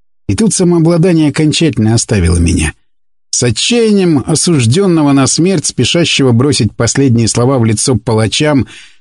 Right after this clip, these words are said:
прежде чем петля затянется на его шее, я крикнул: «Выслушайте меня! Доктор Маипан и его сыновья категорически отвергли предложение сеньора Макхариса и выдвинули свои контрпредложения. Вот они!»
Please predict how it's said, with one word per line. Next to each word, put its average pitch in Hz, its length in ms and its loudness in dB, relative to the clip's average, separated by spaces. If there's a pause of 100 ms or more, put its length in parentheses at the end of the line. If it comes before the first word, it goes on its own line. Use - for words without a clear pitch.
(160)
прежде 131 320 0
чем 120 260 0
петля 135 640 0
затянется 110 640 -2
на 107 80 2
его 104 200 0
шее, 175 340 0
я 156 120 0
крикнул: 98 500 -2 (600)
«Выслушайте 208 640 0
меня! 185 400 0 (420)
Доктор 202 460 0
Маипан 202 560 0
и 170 60 2
его 185 200 2
сыновья 190 420 0
категорически 208 680 0
отвергли 202 540 0
предложение 165 640 0
сеньора 170 420 0
Макхариса 165 800 -2 (380)
и 117 80 0
выдвинули 202 540 2
свои 196 520 -2 (120)
контрпредложения. 139 1120 0 (400)
Вот 156 260 0
они!» 98 320 -2